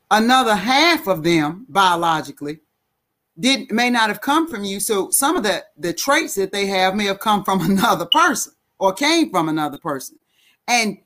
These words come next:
you didn't really marry those traits. You know what I'm saying? So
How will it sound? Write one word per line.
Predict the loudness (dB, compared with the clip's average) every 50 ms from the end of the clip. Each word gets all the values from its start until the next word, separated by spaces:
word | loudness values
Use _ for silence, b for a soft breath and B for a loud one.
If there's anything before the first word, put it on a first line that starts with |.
| _ _ _ _
you | 4 4 6
didn't | 6 6 4 4 2 0 0
really | 0 2 2 2 2
marry | 2 2 2 2 2 2 0 0
those | 0 0 2 2 2 0 -2
traits. | -4 -6 -4 -4 -4 -6 -8 _ _ -20 -20 -20 _ _ _ _ _
You | -12 -8 -4 -2
know | 0 0
what | -2 -2
I'm | -4
saying? | -6 -4 -2 -2 -2 -4 -4
So | -6 -4 -2 0 0 0 -2